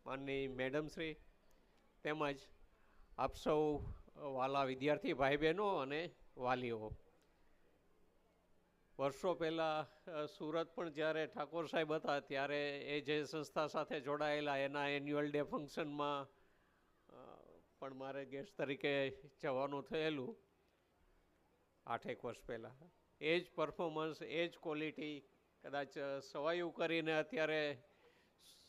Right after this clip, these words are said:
સુરત કરતાં પણ વિશેષ અહીંયા અંકલેશ્વરમાં આપી રહ્યા છે. તો ઠાકોર સાહેબ, આપને અને આપની સમગ્ર ટીમ, અ, રંગ ઇન્ટરનેશનલને ખૂબ ખૂબ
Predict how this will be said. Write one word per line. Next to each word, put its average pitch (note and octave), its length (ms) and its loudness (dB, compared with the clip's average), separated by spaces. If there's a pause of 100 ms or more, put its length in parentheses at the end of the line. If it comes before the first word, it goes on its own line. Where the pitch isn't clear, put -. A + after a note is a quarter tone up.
(560)
સુરત F3 360 0
કરતાં F#3 380 4
પણ F3+ 160 2
વિશેષ D#3 540 0
અહીંયા D#3 340 2
અંકલેશ્વરમાં D#3 960 2 (540)
આપી E3+ 320 2
રહ્યા D3 340 4
છે. B2+ 260 -8 (600)
તો C3+ 440 -4 (360)
ઠાકોર B2+ 300 -4
સાહેબ, D3+ 240 0
આપને F3+ 580 0
અને C#3+ 320 -2
આપની D3+ 800 -2 (160)
સમગ્ર D3+ 520 0
ટીમ, D#3 480 0
અ, B2+ 40 -16 (1200)
રંગ C#3+ 300 0
ઇન્ટરનેશનલને D3+ 1160 0 (720)
ખૂબ D#3+ 160 -2
ખૂબ D3+ 560 -2